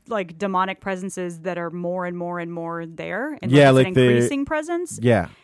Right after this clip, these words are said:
Speaker 1: And it, and in the beginning, he's, he's actually driving a group away that, um, are running from something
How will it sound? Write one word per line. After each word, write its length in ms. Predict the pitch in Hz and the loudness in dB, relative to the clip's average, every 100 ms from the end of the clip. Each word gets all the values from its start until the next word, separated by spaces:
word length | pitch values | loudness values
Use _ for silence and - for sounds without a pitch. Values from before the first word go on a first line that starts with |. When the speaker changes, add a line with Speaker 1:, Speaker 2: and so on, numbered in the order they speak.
| _ - | _ -4
Speaker 1:
And 320 | 202 196 190 | -2 -2 -6
it, 220 | - 190 - | -10 -12 -8
and 320 | 208 208 202 - | -6 -6 -8 -6
in 100 | 220 | -4
the 60 | 208 | -4
beginning, 420 | 208 277 277 233 | -4 -2 -2 -2
he's, 320 | 214 190 170 | -4 -6 -12
he's 220 | - 202 208 | -16 -8 -4
actually 420 | 208 - 190 175 | -6 -6 -10 -8
driving 460 | 175 185 190 190 | -4 -2 -2 -6
a 60 | 175 | -8
group 240 | 180 175 | -10 -10
away 380 | 175 180 180 170 | -8 -6 -6 -6
that, 340 | 156 165 165 - | -6 -8 -8 -12
um, 420 | 165 175 165 165 - _ _ - | -10 -8 -8 -12 -18 _ _ -10
are 100 | 196 | -6
running 300 | 185 190 185 | -2 -2 -4
from 200 | 180 180 | -8 -10
something 500 | - 190 175 180 165 | -10 -10 -10 -12 -10